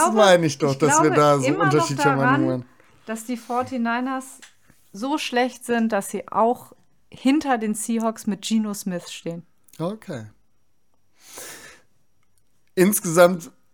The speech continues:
Speaker 2: könnte das total in die Hose gehen mit super N F C West dann, ne?
Speaker 1: Ja,
Speaker 2: Wir
Speaker 1: das
Speaker 2: wollten
Speaker 1: stimmt.
Speaker 2: ja schon alle vier in die Playoffs reden. Jetzt seh
Speaker 1: Das
Speaker 2: ich,
Speaker 1: funktioniert
Speaker 2: sehen wir
Speaker 1: nicht.
Speaker 2: da schon nur noch zwei, ne?
Speaker 1: Ja.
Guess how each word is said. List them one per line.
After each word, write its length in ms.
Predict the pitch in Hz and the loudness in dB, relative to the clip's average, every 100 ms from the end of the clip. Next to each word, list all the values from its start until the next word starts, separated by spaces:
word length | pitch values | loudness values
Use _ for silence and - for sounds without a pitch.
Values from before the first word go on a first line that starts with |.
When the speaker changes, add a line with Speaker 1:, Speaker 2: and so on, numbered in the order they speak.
| 160 | -6
Speaker 2:
könnte 320 | 151 147 147 | 0 0 0
das 240 | 147 143 - | 0 0 -2
total 460 | 139 147 170 170 | -2 2 2 2
in 100 | 165 | 0
die 100 | 156 | 0
Hose 320 | 147 165 156 | 0 0 -2
gehen 280 | 139 151 156 | -4 -2 -2
mit 200 | 156 139 | -4 -4
super 520 | 127 135 175 160 160 | -6 -6 -2 0 0
N 140 | 170 151 | 0 -4
F 140 | 143 | -6
C 200 | - 147 | -6 -6
West 460 | 147 196 233 - - | -6 -6 -8 -10 -8
dann, 260 | 123 117 | -8 -8
ne? 200 | 123 147 160 | -8 -8 -4
Speaker 1:
Ja, 240 | 190 - _ _ - - | -4 -4 _ _ -20 -10
Speaker 2:
Wir 140 | 139 | -6
Speaker 1:
das 80 | 135 | 0
Speaker 2:
wollten 200 | 147 165 | 2 2
Speaker 1:
stimmt. 120 | 185 | 4
Speaker 2:
ja 140 | 165 | 4
schon 540 | 143 156 165 160 160 156 - | 4 2 2 2 0 -2 0
alle 340 | 196 202 175 | 2 2 0
vier 420 | - 208 277 190 | -2 0 0 0
in 140 | 175 156 | -2 -4
die 100 | 156 | -2
Playoffs 480 | 151 147 143 - 147 | -2 0 -2 -4 -4
reden. 400 | 147 143 180 - _ _ - - - _ _ | -4 -4 -8 -14 _ _ -20 -20 -20 _ _
Jetzt 360 | - 127 123 - | -6 -4 -4 -2
seh 80 | 175 | -2
Speaker 1:
Das 120 | 151 | 0
Speaker 2:
ich, 140 | 143 | -4
Speaker 1:
funktioniert 580 | - 208 208 - 180 170 | -4 -6 -6 -8 -8 -4
Speaker 2:
sehen 220 | 151 151 156 | 0 2 2
wir 80 | |
Speaker 1:
nicht. 100 | 147 | 2
Speaker 2:
da 80 | 147 | 0
schon 220 | 147 156 | 0 -2
nur 140 | 156 151 | -2 -2
noch 160 | 151 | -2
zwei, 360 | - - 240 185 | -4 -6 -4 -4
ne? 200 | 135 175 - 214 | -2 -4 -4 -6
Speaker 1:
Ja. 180 | 214 | -6